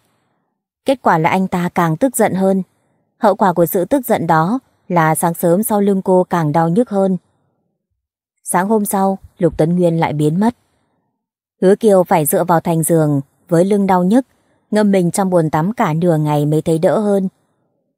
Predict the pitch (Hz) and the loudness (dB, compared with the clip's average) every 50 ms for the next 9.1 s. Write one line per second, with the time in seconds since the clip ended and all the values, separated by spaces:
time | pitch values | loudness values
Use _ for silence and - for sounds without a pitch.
0 | _ _ - 240 220 214 - 214 214 196 196 - - 156 170 180 - 208 175 165 | _ _ -4 -4 -2 0 0 0 0 0 0 -2 0 -2 -2 0 -2 -2 -2 -2
1 | - 160 160 170 196 202 208 208 190 196 185 180 180 - 180 170 - 180 160 151 | 0 0 0 0 0 0 0 0 0 0 -2 -2 -4 -4 -4 -4 -2 -2 -2 0
2 | 156 151 147 147 156 156 151 143 _ _ _ _ _ _ _ _ _ _ - - | 0 0 -2 0 0 0 -2 -2 _ _ _ _ _ _ _ _ _ _ -6 -4
3 | 214 180 180 208 202 175 156 - - 202 196 196 - 214 202 196 190 165 175 175 | -2 -2 0 0 0 0 0 -2 -4 -2 -2 -2 -2 0 -2 0 0 -2 -2 -2
4 | 196 139 - 185 170 170 180 214 240 285 254 _ - 175 156 147 165 170 160 151 | -4 -4 0 0 0 0 0 0 -2 -2 -2 _ -2 0 0 0 0 -2 -2 -2
5 | _ - 175 160 156 - 170 147 143 143 147 143 - - 160 160 156 156 151 175 | _ -2 0 0 0 0 -2 -2 0 -2 -4 -6 -4 -2 -2 0 0 0 0 0
6 | 196 202 165 147 139 151 - 214 247 254 _ _ _ _ _ _ _ _ _ _ | 0 0 0 0 0 0 0 0 0 -2 _ _ _ _ _ _ _ _ _ _
7 | _ _ _ _ _ _ _ - 208 196 190 - - 190 185 185 - 185 175 170 | _ _ _ _ _ _ _ -2 0 0 0 0 0 0 0 0 0 0 0 0
8 | 160 160 - - 185 156 156 147 - 180 170 160 165 165 160 - - 175 165 147 | 0 -2 -2 -2 -2 -2 -2 -4 -2 -2 -2 -2 0 -2 -2 -2 -2 0 0 0
9 | 135 | 0